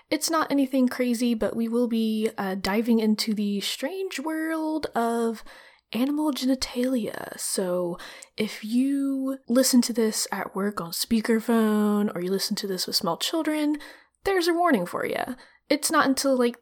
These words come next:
the last thirty minutes of the episode or so, but just wanted to give you guys a heads up. Okay, enjoy. So,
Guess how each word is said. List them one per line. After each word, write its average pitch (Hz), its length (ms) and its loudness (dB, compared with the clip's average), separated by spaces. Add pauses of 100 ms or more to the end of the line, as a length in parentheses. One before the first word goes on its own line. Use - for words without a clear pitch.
(120)
the 208 140 -2
last 214 500 0 (240)
thirty 214 240 4
minutes 208 300 4
of 202 80 -2
the 202 120 0
episode 196 400 0
or 196 80 0
so, 202 480 0 (640)
but 202 600 -2 (300)
just 349 220 2
wanted 254 160 6
to 202 40 -2
give 190 120 -6
you 175 60 -4
guys 131 180 -2
a - 60 -8
heads - 180 -6
up. - 160 -6 (600)
Okay, - 340 -4
enjoy. 208 300 -4 (3250)
So, 196 720 2